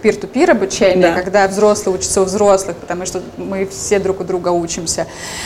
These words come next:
Speaker 1: А, плюс в-, к-, эм, непосредственное общение с куратором. Вот я тебе рассказывала вначале, что они, э, приходят в кафе на условных переменах,
Speaker 2: Мгм.
Speaker 1: да, в-,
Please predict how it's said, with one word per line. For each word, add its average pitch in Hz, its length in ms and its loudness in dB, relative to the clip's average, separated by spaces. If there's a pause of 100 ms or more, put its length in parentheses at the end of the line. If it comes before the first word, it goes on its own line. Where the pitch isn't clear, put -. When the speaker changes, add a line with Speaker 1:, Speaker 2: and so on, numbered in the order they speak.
(180)
Speaker 1:
А, 190 320 6
плюс 233 500 2
в-, 190 320 -4
к-, - 120 -8
эм, 190 920 4 (160)
непосредственное 214 1040 0
общение 190 560 0
с - 80 -6
куратором. 220 380 2
Вот 175 140 -8
я 175 80 -4
тебе - 220 -4
рассказывала 185 520 0
вначале, 180 420 0
что - 160 -4
они, 175 220 -6
э, 170 160 -2 (140)
приходят 196 440 2
в - 160 -16
кафе 190 380 2
на 165 400 0 (360)
условных 190 520 2
переменах, 196 480 4
Speaker 2:
Мгм. - 100 -6
Speaker 1:
да, 185 440 4 (100)
в-, 180 240 0